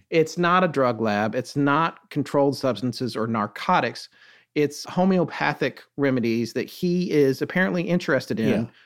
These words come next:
Speaker 1: that he's been taking from Native American
Speaker 2: Right.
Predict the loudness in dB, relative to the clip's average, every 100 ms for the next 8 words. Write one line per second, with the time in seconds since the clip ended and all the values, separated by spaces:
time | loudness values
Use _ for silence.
0 | _ _ -4 2 0 2 0 0 -2 -2
1 | -2 0 2 4 2 2 2 0 0 -2
2 | -2 -4 -8 -8 -8